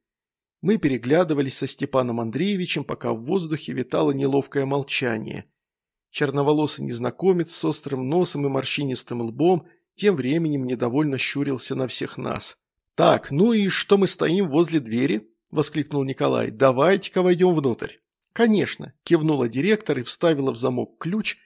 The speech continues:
что достала из кармана синего пиджака. Первым в кабинет никто не решался войти, все хотели пропустить вперёд императора,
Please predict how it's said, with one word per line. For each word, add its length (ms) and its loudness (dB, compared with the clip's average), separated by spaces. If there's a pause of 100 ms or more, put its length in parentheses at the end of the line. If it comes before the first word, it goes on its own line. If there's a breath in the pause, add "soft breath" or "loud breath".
(160 soft breath)
что 260 0
достала 460 0
из 140 -2
кармана 440 -2
синего 380 -4
пиджака. 720 -6 (240)
Первым 340 4
в 80 -8
кабинет 440 0
никто 260 0
не 120 2
решался 560 -2
войти, 440 -4
все 220 0
хотели 300 -2
пропустить 600 -6
вперёд 340 -2
императора, 760 0